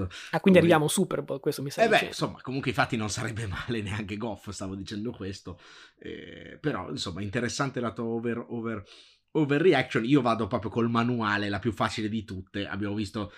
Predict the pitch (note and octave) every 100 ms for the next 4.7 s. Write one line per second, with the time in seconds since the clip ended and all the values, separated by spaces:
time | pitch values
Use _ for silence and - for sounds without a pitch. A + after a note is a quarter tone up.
0 | - - _ - B2 A2+ A#2+ G#2 C#3 C3
1 | A#2+ F2 G#2 A2 - A2 A2 A#2 A2+ A#2
2 | - - C3 - - A#2+ A2 - B2 A2+
3 | G#2+ A2+ G2+ G#2+ - - A#2+ A2+ A2 A#2
4 | A#2 G#2 A2 G#2 G#2+ A2